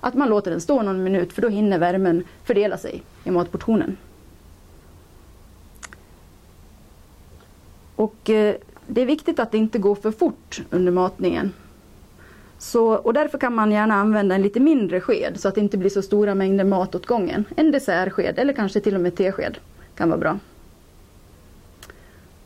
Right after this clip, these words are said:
Och det, jag försöker också tala om vad det är som händer. Att berätta att nu ska du få lite mat i munnen. Det är potatis och köttbullar till exempel.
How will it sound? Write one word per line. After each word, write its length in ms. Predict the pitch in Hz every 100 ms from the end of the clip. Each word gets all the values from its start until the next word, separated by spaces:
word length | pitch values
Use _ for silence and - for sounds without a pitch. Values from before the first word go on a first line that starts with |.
| - - - - - - - -
Och 120 | 214
det, 100 | - - - - -
jag 100 | -
försöker 380 | 220 240 277 269
också 240 | 220 - 220
tala 340 | 226 220 226
om 300 | 277 254 190
vad 180 | 180 175
det 60 |
är 60 | 170
som 160 | 170 180
händer. 400 | 214 196 156 156
Att 180 | 127
berätta 460 | - 226 254 - 151
att 300 | 151 - - - - -
nu 320 | 240 240 208 - - - -
ska 160 | -
du 80 | 202
få 120 | 208
lite 220 | 208 190
mat 300 | 196 196 196
i 60 | 185
munnen. 340 | 175 170 160
Det 80 | 185
är 40 | 220
potatis 680 | 220 208 208 196 185 180
och 160 | 175 175 170 - - - - - - - -
köttbullar 560 | - 175 - 170 165
till 140 | - -
exempel. 420 | - - - -